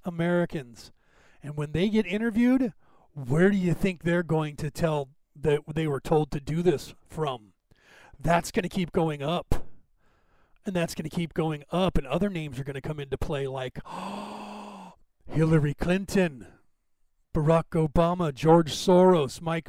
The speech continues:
Bloomberg, to name a few. Bill Gates, Rockefellers. Uh-oh. Vanderbilts. Uh-oh. Buffets.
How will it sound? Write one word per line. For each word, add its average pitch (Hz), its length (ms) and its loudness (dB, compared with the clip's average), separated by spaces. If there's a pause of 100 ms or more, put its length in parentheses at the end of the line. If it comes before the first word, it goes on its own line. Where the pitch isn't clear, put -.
(100)
Bloomberg, 165 840 -2 (800)
to 185 180 4
name 180 360 0
a 165 100 6
few. 196 720 8 (1160)
Bill 160 220 2 (100)
Gates, - 720 -4 (680)
Rockefellers. - 1160 -6 (1400)
Uh-oh. - 760 -14 (280)
Vanderbilts. 131 1120 -8 (1000)
Uh-oh. 117 840 -8 (440)
Buffets. - 800 0